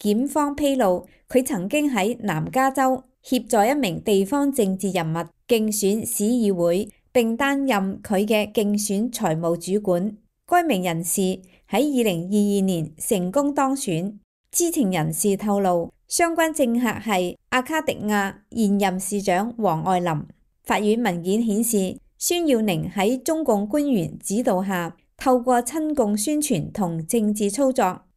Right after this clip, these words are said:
試圖影響美國地方政治。檢方指出，佢與被認定為中共情報高層嘅陳軍密切合作。陳已經喺二零二四年被判刑。孫喺認罪協議中承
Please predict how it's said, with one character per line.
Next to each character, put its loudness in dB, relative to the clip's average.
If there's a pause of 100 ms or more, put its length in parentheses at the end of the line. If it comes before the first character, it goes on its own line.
(100)
試 0
圖 2
影 0
響 2
美 2
國 0
地 4
方 0
政 0
治。 -2 (360)
檢 0
方 0
指 -2
出， 0 (280)
佢 4
與 0
被 4
認 2
定 0
為 -2
中 0
共 0
情 -2
報 2
高 0
層 -2
嘅 2
陳 -4
軍 0
密 0
切 0
合 -4
作。 0 (260)
陳 0
已 -2
經 0
喺 2 (120)
二 2
零 0
二 0
四 2
年 0 (280)
被 6
判 -2
刑。 -2 (260)
孫 0
喺 0
認 0
罪 2
協 -6
議 -2
中 2
承 -4